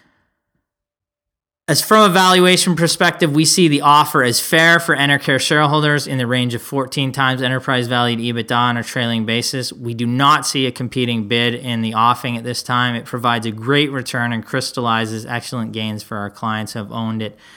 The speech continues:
ever since our original recommendation in twenty twelve at nine fifty. Cash offer at twenty-nine dollars. Canadian residents will have additional option to receive in lieu of cash a transaction that will result in point five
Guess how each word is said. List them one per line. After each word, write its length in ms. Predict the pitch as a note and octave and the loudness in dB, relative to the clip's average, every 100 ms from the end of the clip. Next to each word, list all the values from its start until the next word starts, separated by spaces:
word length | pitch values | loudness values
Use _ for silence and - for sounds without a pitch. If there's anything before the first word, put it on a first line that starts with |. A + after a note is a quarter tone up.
| - _ C3 | -20 _ -2
ever 160 | C3+ | -2
since 280 | C3+ B2+ A#2+ | -2 -6 -6
our 100 | A2 | -4
original 400 | G#2+ G#2+ A2+ G#2 | -4 -6 -6 -4
recommendation 720 | G#2+ - G#2+ G#2 G#2 - A2 | -6 -6 -8 -6 -6 -8 -10
in 280 | A2 G#2 G2 | -10 -8 -10
twenty 460 | - A2+ G#2 G#2 | -10 -10 -8 -10
twelve 380 | G2 G#2+ G#2 G2+ | -12 -6 -6 -6
at 100 | G#2 | -8
nine 380 | G#2+ G2 G2 F#2+ | -10 -8 -8 -10
fifty. 500 | - A#2 - G2 - _ _ _ _ _ _ _ | -6 -6 -6 -12 -14 _ _ _ _ _ _ _
Cash 340 | D#3 D#3+ D#3+ | 2 4 4
offer 340 | F3 D#3+ D#3 D3+ | 4 4 4 2
at 140 | C3 | 2
twenty-nine 500 | - C#3 C3 B2+ B2 | 0 0 2 2 2
dollars. 380 | B2 B2 B2 B2 | 2 2 2 0
Canadian 520 | - C#3 C#3+ D3+ C#3+ | -2 0 2 4 2
residents 580 | C#3 C#3 C#3 C#3+ C#3+ - | 2 2 0 -2 -4 -2
will 140 | C3 | -2
have 260 | A#2+ A#2+ A#2 | 0 0 0
additional 480 | A2+ A2+ C#3 C#3 A2+ | -2 -4 -4 -4 0
option 400 | A#2+ A#2 - A#2+ | 0 0 -4 -6
to 80 | A2 | -6
receive 500 | A2 - B2 A#2+ B2 | -6 -4 -2 -2 -4
in 200 | A2+ A#2 | -4 0
lieu 140 | C3+ | 0
of 140 | A#2+ | -2
cash 380 | - A2+ A2+ - | 0 2 2 0
a 40 | A#2 | -8
transaction 1000 | - A#2+ A2+ A#2 A#2 A#2+ A#2+ - A#2 | -4 -4 -4 -4 -2 -2 -2 -6 -4
that 180 | A2+ A#2 | -4 -6
will 160 | A#2 A2+ | -6 -6
result 440 | A2+ A#2 A#2+ A#2 | -6 -2 -2 -2
in 220 | A2+ A2 A2 - _ _ | -4 -8 -12 -20 _ _
point 360 | - D3+ D3 - | -2 0 -2 -6
five 640 | - C#3+ B2+ B2 B2 | -6 2 2 2 0